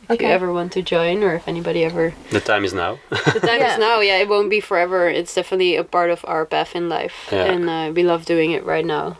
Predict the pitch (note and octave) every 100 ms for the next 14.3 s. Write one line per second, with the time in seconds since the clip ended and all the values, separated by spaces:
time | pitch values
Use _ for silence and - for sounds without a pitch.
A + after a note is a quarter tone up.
0 | - D#3+ D#3 D#3 - E3+ D#3+ E3 - D#3
1 | F3 - F3 E3 D3+ D3+ - - - E3+
2 | D#3+ E3+ E3+ D#3+ E3 D#3+ - F3+ F3+ -
3 | F#3 - - A#3+ D4+ - - G#3+ G3+ -
4 | - G#3+ G#3 G#3 A3 G#3+ F3 G3+ G3+ -
5 | - - G3+ G3+ A#3 A#3+ A#3 A#3 B3+ A3+
6 | G3 F#3+ - F3+ E3+ - F#3 F3+ E3+ -
7 | - - F3 F3 F#3+ F3+ F3 E3+ F3+ -
8 | - - A2+ G#2+ - A2+ G#2 G#2 G#2+ G#2+
9 | G#2+ G2+ G2 G#2 G2 F#2+ F#2+ F#2+ F#2+ F#2+
10 | F#2+ F#2 F#2+ F#2 F2+ G#2 F#2 F#2+ F#2 -
11 | G2 F2+ F#2 F#2 - - - - - -
12 | A3 G#2+ G#2+ A2+ B2+ B2 F#2+ G2 F#2 F#2
13 | F2+ G2 F#2+ G2+ G2 - G#2+ - F#2 E2+
14 | F#2+ F2+ F2